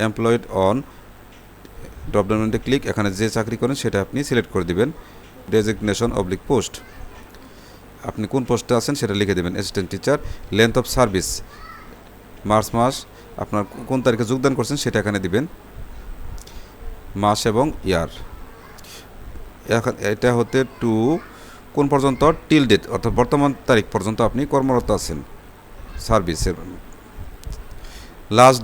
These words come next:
drawn স্যালারি, এখানে আপনি বর্তমান যে বেসিকটা আছে সেটা দিয়ে দিবেন, মূল বেতন, অর্থাৎ সর্বশেষ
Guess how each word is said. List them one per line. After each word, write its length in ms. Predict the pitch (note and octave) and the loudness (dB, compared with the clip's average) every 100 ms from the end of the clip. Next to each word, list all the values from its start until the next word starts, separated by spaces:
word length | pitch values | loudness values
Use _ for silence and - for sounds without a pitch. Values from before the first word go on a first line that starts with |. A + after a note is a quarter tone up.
| G#2 | 4
drawn 240 | A2+ A2+ A2 | 6 6 4
স্যালারি, 300 | A2+ F#2+ E2+ G#2+ | 4 4 4 0
এখানে 180 | B2 A#2 | 2 2
আপনি 180 | - G2+ G#2 - - - - | 0 -4 -4 -10 -16 -6 0
বর্তমান 360 | A2+ C3+ A2+ G#2 F#2+ | 2 4 2 2 2
যে 80 | G#2 F2+ | 2 4
বেসিকটা 380 | G2 - - B2 | 2 0 2 2
আছে 200 | G2+ - C3+ - - - - | 2 0 0 -2 -10 -10 -2
সেটা 180 | C3+ C3+ | 2 4
দিয়ে 100 | A2 F2+ | 4 2
দিবেন, 180 | D#2+ D2 - - - - - - - - - - - - - B2 | -2 -4 -6 -6 -6 -6 -6 -10 -16 -18 -18 -20 -20 -20 -2 2
মূল 120 | D3 | 4
বেতন, 240 | C#3 G#2+ D2+ - - - - - - - - - - | 4 2 -2 -6 -16 -18 -18 -20 -20 -20 -20 -20 -6
অর্থাৎ 200 | G#2 A#2+ - | -2 -2 2
সর্বশেষ 380 | C3+ C3+ C3+ C3 | 4 4 2 -2